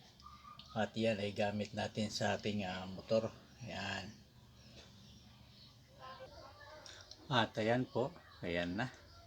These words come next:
At ito po yung gamit natin sa ating motor. Ayan, no? Yan.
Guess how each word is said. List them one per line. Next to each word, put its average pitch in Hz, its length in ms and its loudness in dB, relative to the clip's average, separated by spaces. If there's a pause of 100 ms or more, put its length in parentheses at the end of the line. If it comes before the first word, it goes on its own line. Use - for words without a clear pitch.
(1120)
At 92 640 4
ito 95 240 -2
po 101 120 -2
yung 90 120 4
gamit 92 360 4
natin 90 280 0
sa 90 240 2
ating 92 160 0
motor. 98 400 2 (320)
Ayan, 113 360 -2
no? 135 60 -6 (540)
Yan. 90 480 4